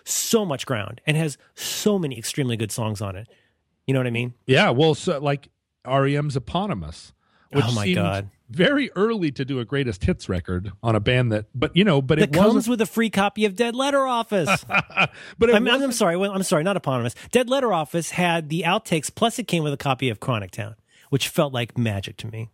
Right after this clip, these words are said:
Speaker 2: Pretty smart. And that
Speaker 1: Eponymous was pretty good, though. That was their I R S hits,
Speaker 2: that
Speaker 1: right?
Speaker 2: Right, and that was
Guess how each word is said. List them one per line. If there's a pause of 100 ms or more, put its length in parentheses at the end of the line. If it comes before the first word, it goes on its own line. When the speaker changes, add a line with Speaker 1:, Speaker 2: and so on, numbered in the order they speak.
Speaker 2:
Pretty
smart.
And
that
Speaker 1:
Eponymous
was
pretty
good,
though.
That
was
their
I
R
S
hits,
Speaker 2:
that
Speaker 1:
right?
Speaker 2:
Right,
and
that
was